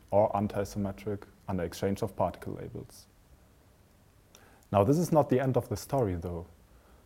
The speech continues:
We have to take a closer look at the space on which the wave function is defined. If the Bohmian particles are really indistinguishable, then the wave function should not depend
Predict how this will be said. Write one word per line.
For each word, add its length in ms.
We 80
have 80
to 100
take 180
a 60
closer 380
look 220
at 140
the 100
space 560
on 160
which 160
the 80
wave 220
function 380
is 120
defined. 600
If 100
the 100
Bohmian 380
particles 560
are 140
really 320
indistinguishable, 960
then 200
the 100
wave 240
function 640
should 240
not 220
depend 480